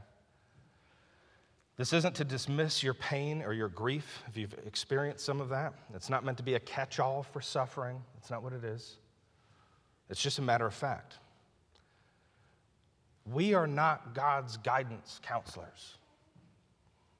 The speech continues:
You know? We're, we're not bringing him new information and bringing things to his attention he hasn't already considered when we pray. Nothing escapes his notice or concern.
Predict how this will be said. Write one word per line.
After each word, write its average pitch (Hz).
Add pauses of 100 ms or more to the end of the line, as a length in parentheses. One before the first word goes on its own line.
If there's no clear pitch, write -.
(100)
You 131
know? 185 (1700)
We're, 165 (280)
we're 175
not 208
bringing 175
him 147
new 147
information 117 (1300)
and 127
bringing 147 (220)
things 165
to 135
his 135
attention 135
he 127
hasn't 127
already 123
considered 113 (120)
when 110
we 104
pray. 110 (1900)
Nothing 185
escapes -
his 131
notice 127
or 98
concern. 98